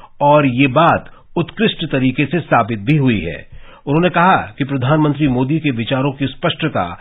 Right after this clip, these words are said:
और प्रभावशाली नीतियों को सफलतापूर्वक लागू किए जाने से समाज का सशक्तिकरण हो रहा है।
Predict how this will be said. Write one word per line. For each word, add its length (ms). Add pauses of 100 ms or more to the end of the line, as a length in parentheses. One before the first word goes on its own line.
(240)
और 180
प्रभावशाली 680
नीतियों 400
को 260 (360)
सफलतापूर्वक 800
लागू 300
किए 240
जाने 260
से 240 (320)
समाज 340
का 220 (400)
सशक्तिकरण 720
हो 140
रहा 240
है। 140